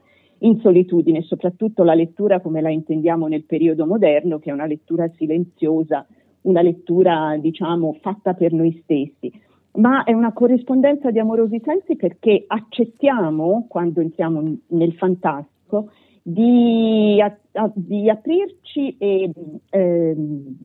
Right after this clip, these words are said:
fare nostre le regole del gioco del fantastico stesso. Il fantastico ci obbliga, ci obbliga ad am-, ad avvicinarci alla pagina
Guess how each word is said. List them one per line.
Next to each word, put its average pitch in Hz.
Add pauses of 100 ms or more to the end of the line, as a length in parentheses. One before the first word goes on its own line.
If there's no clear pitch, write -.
fare 220
nostre 247
le 180
regole 202
del 190
gioco 143
del 165
fantastico 165
stesso. - (320)
Il 214
fantastico 262
ci 233
obbliga, 165 (100)
ci -
obbliga 156
ad 160
am-, 165 (220)
ad 196
avvicinarci 214
alla 196
pagina 262